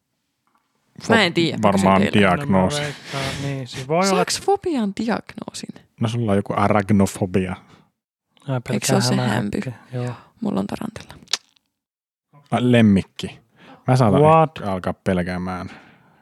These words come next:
Speaker 1: sitä. Onks sulla
Speaker 2: Mm.
Speaker 1: tarantella?
Speaker 2: On.
Speaker 3: Siis sehän syö lintuja, se on mun paras kaveri.
Speaker 2: Totta. <laughs> Protector.
Speaker 3: Joo.
Speaker 2: Joo.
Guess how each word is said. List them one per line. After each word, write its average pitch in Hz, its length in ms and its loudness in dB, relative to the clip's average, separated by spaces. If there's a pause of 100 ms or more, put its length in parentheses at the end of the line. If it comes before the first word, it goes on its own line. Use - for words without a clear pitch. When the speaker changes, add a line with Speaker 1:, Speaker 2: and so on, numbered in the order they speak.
(120)
Speaker 1:
sitä. - 500 -8 (600)
Onks 117 120 0
sulla 131 80 2
Speaker 2:
Mm. 110 60 -8
Speaker 1:
tarantella? 87 460 0 (240)
Speaker 2:
On. 220 120 -2 (380)
Speaker 3:
Siis - 280 -4
sehän 165 220 4
syö 156 200 4
lintuja, 135 420 2
se - 100 2
on 139 60 2
mun 135 140 0
paras 127 340 -2
kaveri. 117 380 -8 (500)
Speaker 2:
Totta. 240 460 0 (280)
<laughs> 320 120 0 (300)
Protector. 180 840 -2 (640)
Speaker 3:
Joo. 120 260 -6 (340)
Speaker 2:
Joo. 98 160 -6